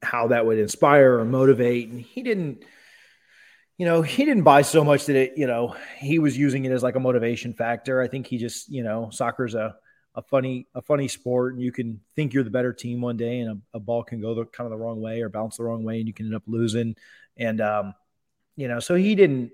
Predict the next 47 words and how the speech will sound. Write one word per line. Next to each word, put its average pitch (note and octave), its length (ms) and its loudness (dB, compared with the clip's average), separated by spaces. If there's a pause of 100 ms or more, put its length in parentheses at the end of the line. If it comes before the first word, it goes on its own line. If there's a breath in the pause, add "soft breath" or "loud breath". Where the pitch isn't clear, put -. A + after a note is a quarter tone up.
so C3 280 -2
much, A2+ 380 -6
you B2+ 140 -8
know, G#2 260 -6 (640)
um, F#2+ 440 -10 (560)
buy B2 300 0
into A#2+ 180 -2
the, A2 80 -4
like, A2 180 -6
"Oh, C#3 160 6
well, C3+ 120 2
we're C3+ 100 0
gonna C#3 180 2
win C3 160 2
it B2+ 140 0
because A#2+ 200 -4
we're A#2 120 -8
so C#3+ 160 2
upset B2 280 0
about A2+ 200 -2
what A2 100 -4
happened A2+ 180 -6
last G#2+ 220 -8
year." D3+ 100 -8
But F3 120 -6
he, F#3 100 -8 (140)
you A#3 80 -8
know, C#3+ 120 2
did D#3+ 200 -6
say, C#3 100 2
"We're, C#3 160 2
you G3 100 -4
know, C3+ 100 0
we're D3 120 -4
upset E3 380 -2
and C3+ 160 -10
sure C3+ 180 -2
that, C3 160 -4 (220)
you A#2+ 80 -10
know, A2 80 -8
they A#2+ 100 -6
don't B2+ 140 -4
wanna B2+ 140 -6
feel B2 180 -2
that A#2+ 120 0
again," A2 380 -6
and G2+ 140 -10